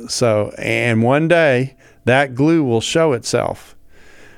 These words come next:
when every tribe and every nation gets up and praises God. We all listen to the Messiah together and sing it together, and, uh, and, and lift up our voice to God together. And we, and we look at one another and we go, "Look at what God has done.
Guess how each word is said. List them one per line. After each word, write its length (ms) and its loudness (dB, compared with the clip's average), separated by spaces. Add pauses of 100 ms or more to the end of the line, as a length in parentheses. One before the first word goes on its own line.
(160)
when 160 2
every 260 2
tribe 420 2
and 80 0
every 220 0
nation 420 0
gets 260 -2
up 180 -2
and 100 -2
praises 500 -2
God. 360 -2
We 100 0
all 180 2
listen 320 0
to 80 0
the 100 -2
Messiah 560 0
together 480 -2
and 160 -4
sing 260 -2
it 140 -6
together, 500 -2 (440)
and, 440 0
uh, 340 0
and, 300 -4
and 480 -2
lift 260 -2
up 200 0
our 140 0
voice 400 -2
to 80 -4
God 340 0
together. 500 -2 (420)
And 300 2
we, 240 -2
and 260 0
we 140 0
look 220 -2
at 100 -6
one 200 0
another 500 0 (100)
and 160 -2
we 140 -2
go, 420 -4 (180)
"Look 300 -2
at 160 -6
what 280 -2
God 360 -2
has 240 -8
done. 460 -6